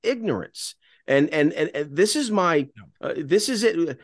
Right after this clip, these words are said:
Speaker 1: the, the, the, there's hubris and ignorance.
Speaker 2: So it's
Speaker 1: A-
Speaker 2: funny because we,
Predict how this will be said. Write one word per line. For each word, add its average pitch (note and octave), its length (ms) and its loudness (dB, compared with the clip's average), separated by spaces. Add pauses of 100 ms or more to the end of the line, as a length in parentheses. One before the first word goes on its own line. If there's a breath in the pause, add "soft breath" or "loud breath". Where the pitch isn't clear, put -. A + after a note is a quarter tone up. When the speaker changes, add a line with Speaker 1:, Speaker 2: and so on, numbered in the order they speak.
(100)
Speaker 1:
the, D#3 300 -4
the, F3 760 -8
the, G#3 180 -12
there's D3+ 280 0
hubris A#3+ 720 0
and C3+ 140 -2
ignorance. A2 680 -6 (140)
Speaker 2:
So D#3 280 -4
it's D3 160 -10
Speaker 1:
A- C#3+ 40 -4
Speaker 2:
funny B2+ 320 -6 (140)
because B2+ 800 -2 (680)
we, E3+ 300 -10